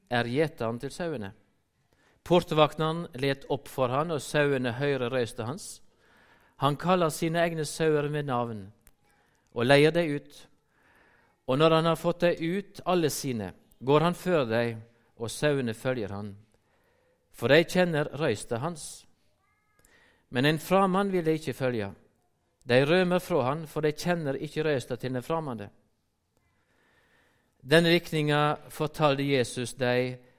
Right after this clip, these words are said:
men de skjønner ikke hva han mente. Da sa Jesus, «Sannelig, sannelig, eg sier dykk, eg er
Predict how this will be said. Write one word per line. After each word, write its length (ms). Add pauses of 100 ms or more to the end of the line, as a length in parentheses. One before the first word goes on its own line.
(180)
men 80
de 160
skjønner 400
ikke 240
hva 160
han 120
mente. 340 (1300)
Da 100
sa 140
Jesus, 600 (580)
«Sannelig, 720 (100)
sannelig, 680 (100)
eg 240
sier 320
dykk, 320 (800)
eg 320
er 140